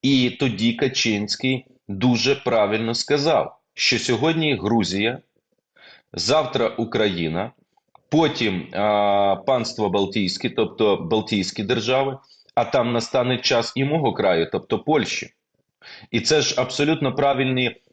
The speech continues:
речі. От згідно цього постулату потрібно і жити. Так Польща збільшила видатки. Вони зараз найближче, е, практично із всіх членів нато підходять до позначки п'ять відсотків, понад чотири відсотки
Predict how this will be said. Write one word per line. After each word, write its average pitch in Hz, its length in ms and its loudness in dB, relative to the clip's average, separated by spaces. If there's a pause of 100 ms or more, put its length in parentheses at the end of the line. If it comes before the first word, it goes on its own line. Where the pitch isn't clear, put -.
речі. 131 520 0
От 98 160 0
згідно 131 340 0
цього 131 280 0
постулату 117 600 -2
потрібно 117 500 -2
і 131 60 0
жити. 131 340 0
Так 123 340 -2
Польща 127 360 2
збільшила 120 540 0
видатки. 147 560 0 (340)
Вони 113 220 2
зараз 117 380 0
найближче, 135 720 0 (300)
е, 98 100 0
практично 110 580 -2
із 104 160 -4
всіх - 240 -4
членів 113 400 0
нато 110 300 0
підходять 123 540 -2
до 107 120 -2
позначки 117 680 -2 (320)
п'ять 123 380 2
відсотків, 120 600 -2
понад 113 280 0
чотири 113 380 0
відсотки 117 640 -2